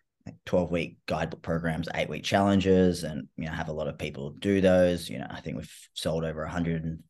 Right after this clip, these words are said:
thirty thousand programs now in the last four years. So a lot of people have been using my programs, which is really cool. And I kind of specialize in more body composition, transformations. And I also train a lot of bikini competitors. I've trained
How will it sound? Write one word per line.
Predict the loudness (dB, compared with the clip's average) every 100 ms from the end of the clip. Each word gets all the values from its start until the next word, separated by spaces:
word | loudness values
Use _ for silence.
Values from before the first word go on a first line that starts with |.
| -6
thirty | -2 0 -2
thousand | -2 -4 -2 -4 0
programs | 2 4 4 2 2
now | 2 2
in |
the | 2
last | 0 -2 -6 -14 _ -20 -20 _ _ _ 0
four | 2 2
years. | 2 2 0 0
So | -2 -2 -6 _
a | -4
lot | 0 0
of | 0
people | -2 -2 -4 -6 -12 _ -20 -20 -8
have | -2 -2 -4 -8
been | -2 0
using | 0 0
my | -2
programs, | 6 6 8 4
which | 2
is | 0
really | 2 2
cool. | 4 4 6
And | 2
I |
kind | 0 -4
of |
specialize | -4 -6 -4 -4 -4 -6
in | -8 -8 -6
more | -6 -4 -6 -8 _ _ _ 4
body | 4 6
composition, | 4 6 4 4
transformations. | 2 2 0 -2 -2 -2 -2 -2 -2
And | -2
I | -4
also | -4
train | -6 -6 -8
a |
lot | -8
of | -8
bikini | -10 -4 -2 -2
competitors. | -2 -2 0 -2
I've | -4
trained | -6 -8 -6